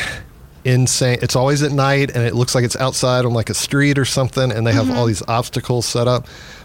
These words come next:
Speaker 1: Okay, you tell me about it. So d-, tell me about Ninja Warrior. Tell me
Speaker 2: Well,
Speaker 1: what it is and how you're involved.
Speaker 2: so I, I do it in the gym.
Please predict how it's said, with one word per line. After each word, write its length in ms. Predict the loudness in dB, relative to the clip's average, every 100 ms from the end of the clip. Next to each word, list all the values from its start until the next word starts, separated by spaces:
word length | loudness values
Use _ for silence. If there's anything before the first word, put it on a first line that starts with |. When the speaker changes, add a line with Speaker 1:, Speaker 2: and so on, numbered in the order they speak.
| -4
Speaker 1:
Okay, 160 | -2 -4 -10 -4
you 140 | 0
tell 220 | 2 2 2
me 80 |
about 200 | 0 0
it. 100 | -2
So 180 | -2 0
d-, 100 | 0 -2 0
tell 160 | 0
me 80 | 2
about 220 | 2 2
Ninja 240 | 2 2 2
Warrior. 280 | 0 -2
Tell 160 | 0 2
me 60 | 4
Speaker 2:
Well, 100 | 4
Speaker 1:
what 100 | 2
it 80 | 2
is 300 | 2 2 0
and 180 | 0 2
how 140 | 2
you're 140 | 2
involved. 420 | 0 -2 -4 -6 -6
Speaker 2:
so 340 | -2 0 -2 -6 -6
I, 360 | 0 2 2 0 -4 -4
I 220 | -2 -2
do 120 | 0 0
it 220 | 2 0
in 80 | -2
the 120 | -4
gym. 420 | -6 -4 0 0